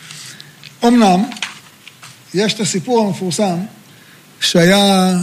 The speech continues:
שמופיע ב-, אצל שמואל. כתוב ששאול, כשהם יוצאים למלחמה, הוא רואה שם את כל בני ישראל אוכלים על הדם.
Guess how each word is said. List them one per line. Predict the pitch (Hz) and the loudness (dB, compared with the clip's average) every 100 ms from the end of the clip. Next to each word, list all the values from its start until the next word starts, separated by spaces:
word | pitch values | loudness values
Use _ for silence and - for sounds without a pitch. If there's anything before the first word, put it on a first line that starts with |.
| 175 | -4
שמופיע | - 175 160 170 202 | -4 0 0 2 2
ב-, | 180 175 165 160 156 - - _ _ _ - _ - _ - - - | 2 2 2 -2 -4 -10 -18 _ _ _ -20 _ -20 _ -20 -14 -8
אצל | - 165 | -2 0
שמואל. | 143 170 190 165 127 - - | 2 2 4 2 -2 -8 -16
כתוב | - 143 190 156 | -6 0 0 0
ששאול, | - 147 147 143 143 139 127 - - 160 240 214 226 - - - - - - _ _ - _ - - - | -2 -2 0 -2 -2 -4 -6 -6 -2 0 2 2 0 -4 -16 -20 -20 -20 -20 _ _ -20 _ -20 -20 -8
כשהם | - 165 | -2 2
יוצאים | 165 247 226 | 0 2 2
למלחמה, | 196 165 165 151 160 220 220 - | 4 2 0 0 0 -2 -6 -4
הוא | 165 | 0
רואה | 175 226 226 | 0 2 2
שם | 214 196 | 2 2
את | 165 | 2
כל | - 220 208 | 2 2 2
בני | 175 202 | 2 2
ישראל | 185 - 160 190 254 - - _ _ - - - _ _ _ _ _ - | 0 0 -2 -2 -2 -8 -20 _ _ -20 -20 -20 _ _ _ _ _ -4
אוכלים | 160 208 254 240 | 0 2 4 4
על | 214 | 4
הדם. | 202 196 | 4 2